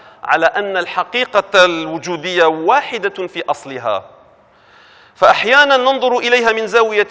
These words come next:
فنقول: "هذا الحق"، وأحيانًا ننظر إليها من زاوية أخرى فنقول: "ذاك الخلق". ويمكن ذكر قولين قصيرين عن ذلك، عن هذا التصوير. أولًا قوله،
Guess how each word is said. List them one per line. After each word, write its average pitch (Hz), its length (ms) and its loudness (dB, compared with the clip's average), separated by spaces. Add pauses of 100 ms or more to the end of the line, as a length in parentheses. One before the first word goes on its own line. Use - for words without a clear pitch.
(140)
فنقول: 180 560 -4
"هذا 160 180 2
الحق"، - 480 -2 (720)
وأحيانًا 202 480 4
ننظر 202 340 -2
إليها 190 380 -4
من 180 160 -6
زاوية 180 380 -2
أخرى 190 500 2
فنقول: 175 720 -4 (120)
"ذاك 165 380 2
الخلق". 170 600 -2 (680)
ويمكن 240 500 -2
ذكر 226 320 -4
قولين 214 460 0
قصيرين 240 540 -2
عن 180 240 2
ذلك، 165 680 0 (420)
عن 131 120 -8
هذا 139 180 -2
التصوير. 175 520 -6 (1000)
أولًا 233 460 6
قوله، 208 640 -2